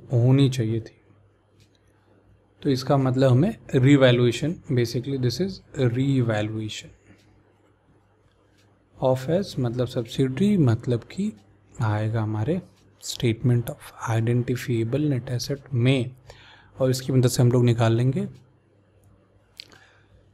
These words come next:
डेप्रिसिएशन जो एडिशनल इस पे चार्ज होगा। तो ये हमने पॉइंट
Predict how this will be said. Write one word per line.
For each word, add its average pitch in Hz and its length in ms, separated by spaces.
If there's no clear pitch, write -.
डेप्रिसिएशन 131 680
जो 147 120
एडिशनल 123 440
इस 123 140
पे 139 100
चार्ज 113 360
होगा। 120 220
तो 185 200
ये 143 160
हमने 131 260
पॉइंट 147 480